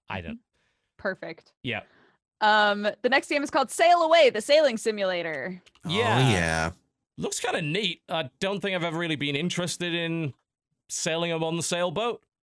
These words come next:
Speaker 1: but it looks kinda cool. I don't know what would be required to make a good sailing simulator. It looks quite nice, though. Looks
Speaker 2: Hmm.
Speaker 1: terrifying when you enter a storm. Fuck that!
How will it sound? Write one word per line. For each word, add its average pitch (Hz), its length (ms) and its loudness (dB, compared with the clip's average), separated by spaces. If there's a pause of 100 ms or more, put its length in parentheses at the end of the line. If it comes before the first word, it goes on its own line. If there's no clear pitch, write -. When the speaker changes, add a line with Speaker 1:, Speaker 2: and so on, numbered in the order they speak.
(380)
Speaker 1:
but 139 400 -2 (380)
it 139 240 -10
looks 127 400 -6
kinda 160 400 -4
cool. 185 340 -4
I 170 100 -2
don't 147 160 -2
know 151 120 -2
what 139 180 -4
would 139 140 -4
be 139 120 -4
required 135 560 -4
to 156 60 -6
make 156 200 -2
a 151 80 -4
good 151 200 -4
sailing 170 340 -2
simulator. 175 600 -2
It 139 60 -4
looks 139 220 -6
quite 147 220 -4
nice, 147 260 -4
though. 202 260 -4 (280)
Looks - 180 -8
Speaker 2:
Hmm. - 120 -4
Speaker 1:
terrifying 131 720 0
when 139 140 -4
you 147 120 0
enter 165 240 -4
a 127 60 -2
storm. 170 280 -4
Fuck 285 400 -4
that! 151 420 -2